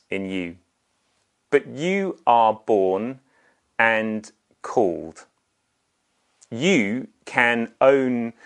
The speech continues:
the line into which you were born, and you can live the life to which you were called.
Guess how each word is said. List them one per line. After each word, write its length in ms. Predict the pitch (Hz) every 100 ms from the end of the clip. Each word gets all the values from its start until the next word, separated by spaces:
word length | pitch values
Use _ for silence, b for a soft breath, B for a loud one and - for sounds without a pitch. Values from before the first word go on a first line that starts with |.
| B B
the 80 | 117
line 420 | 120 123 113 110
into 380 | 110 110 107 117
which 380 | 104 - - -
you 200 | 104 98
were 100 | 98
born, 480 | 95 82 87 117 131 _ _ _ _ _ _ _ -
and 720 | 127 123 90 104 135 - - b b b b b
you 320 | 113 147 156
can 440 | 156 117 104 104
live 220 | 113 113 -
the 80 |
life 400 | 104 95 90 -
to 160 | - 104
which 380 | 95 - - -
you 200 | 104 101
were 100 | 98
called. 500 | - 120 92 80